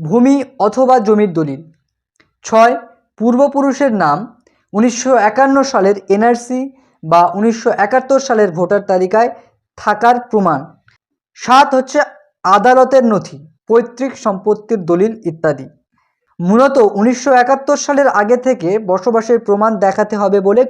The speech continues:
ধারণা করা হচ্ছে, যদিও সরকারিভাবে এখনও কোনো চূড়ান্ত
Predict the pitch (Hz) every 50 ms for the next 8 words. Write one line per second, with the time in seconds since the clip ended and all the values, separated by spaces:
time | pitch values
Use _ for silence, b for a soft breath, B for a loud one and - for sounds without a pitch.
0 | - - _ - - 165 160 175 202 202 202 190 - 160 139 139 143 135 - -
1 | - - - - _ _ _ _ _ _ _ _ _ - 160 156 220 233 220 277
2 | 269 233 233 - - 220 208 202 214 247 247 247 240 240 220 233 220 196 - -
3 | 233 226 226 226 214 202 190 185 185 - 214 214 220 220 220 220 -